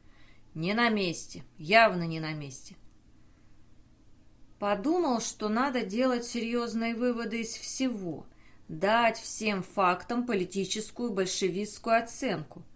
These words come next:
что дальнейшее его замалчивание взглядов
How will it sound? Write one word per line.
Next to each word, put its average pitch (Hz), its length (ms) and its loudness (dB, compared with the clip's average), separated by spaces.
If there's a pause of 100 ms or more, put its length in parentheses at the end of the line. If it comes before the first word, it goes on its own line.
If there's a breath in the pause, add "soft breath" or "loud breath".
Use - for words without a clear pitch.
(280 soft breath)
что - 380 -4
дальнейшее 196 800 0
его 190 340 0
замалчивание 185 1040 0
взглядов 175 560 0